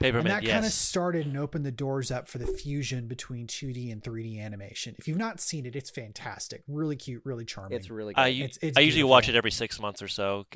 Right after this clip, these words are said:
Speaker 1: I, I ju-, I just, I, I love
Speaker 2: It's,
Speaker 1: it.
Speaker 2: it's so fantastic. Anyway, since then, there have been other things that other properties that have attempted that style to varying degrees of success. Um, this is the first one that I have seen that has merged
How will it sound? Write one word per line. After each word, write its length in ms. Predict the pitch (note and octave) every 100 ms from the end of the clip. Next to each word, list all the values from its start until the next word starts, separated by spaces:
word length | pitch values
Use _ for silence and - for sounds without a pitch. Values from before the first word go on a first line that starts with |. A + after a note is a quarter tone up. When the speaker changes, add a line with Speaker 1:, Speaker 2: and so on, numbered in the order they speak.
| -
Speaker 1:
I, 60 | G#2+
I 180 | G2+ G#2 -
ju-, 100 | A2+
I 60 | -
just, 280 | - - -
I, 60 | A#2
I 200 | G#2 G2
love 180 | G2
Speaker 2:
It's, 160 | F2 -
Speaker 1:
it. 100 | -
Speaker 2:
it's 120 | D#3+
so 180 | - D#3
fantastic. 580 | - B2+ A#2+ G#2+ - -
Anyway, 360 | G3+ G3+ D3 B2 - - - -
since 400 | - D4+ E4 A3
then, 460 | D3+ C3+ A#2 B2+ - _ -
there 180 | G3 G#3+
have 80 |
been 180 | F3 F#3+
other 440 | F3+ E3 E3+ D#3+ F3 _ _ _ -
things 260 | D#3 D#3
that 140 | C3+ C#3+
other 380 | D3+ D3 C#3+ D3 - C#3+ _ -
properties 460 | - D#3+ D3 C#3+ C3
that 100 | C3
have 120 | B2+
attempted 560 | C3 C3 E3+ D3+ - C3+
that 200 | B2 A#2+
style 480 | - B2 A#2+ A#2+ - _ -
to 180 | - D#3+
varying 560 | B2+ C#3+ C3+ C3 C#3
degrees 380 | C3 A#2+ A#2+ A#2
of 100 | B2
success. 680 | - B2+ - G#2+ A#2 - - _ _ - - _ _ -
Um, 460 | C#3 A#2+ G#2 G#2 - _ _ _ _ _ -
this 380 | A#2 B2 F3 -
is 140 | G3
the 100 | G3+
first 340 | - F3 E3 -
one 120 | D#3
that 80 | C3+
I 60 |
have 160 | A#2+ B2+
seen 300 | - D3 C#3+
that 100 | C3
has 160 | A#2 A2+
merged 680 | A#2+ A#2+ B2+ C3 B2+ -